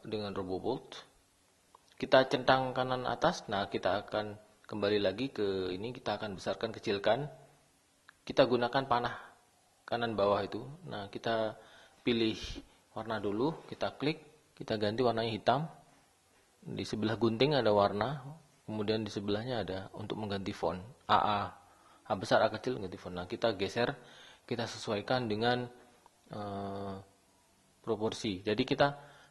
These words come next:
eh, selalu menempatkan tulisan pada, eh, komposisi dan proporsi yang benar ya, yang tepat. Meskipun hanya sebuah tulisan dengan komposisi yang benar juga.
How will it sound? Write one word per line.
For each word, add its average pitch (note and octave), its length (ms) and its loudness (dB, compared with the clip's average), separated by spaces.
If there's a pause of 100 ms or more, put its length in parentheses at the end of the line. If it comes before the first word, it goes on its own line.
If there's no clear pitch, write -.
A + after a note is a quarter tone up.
(340)
eh, A2+ 480 0 (320)
selalu B2 560 2
menempatkan A#2+ 480 0
tulisan B2 400 -2
pada, A#2 480 2 (480)
eh, G#2+ 480 -6
komposisi A#2+ 720 0
dan G2+ 160 0
proporsi G#2+ 320 -2
yang A2 80 0
benar G#2 320 4
ya, F2+ 160 -2 (240)
yang G2+ 160 -8
tepat. - 400 -2 (1500)
Meskipun A2 320 -6
hanya G#2 560 -4
sebuah G#2+ 240 -2
tulisan A2+ 400 0
dengan G2+ 240 -4
komposisi G#2 400 -4
yang G#2 80 0
benar G2+ 240 -4
juga. - 240 -2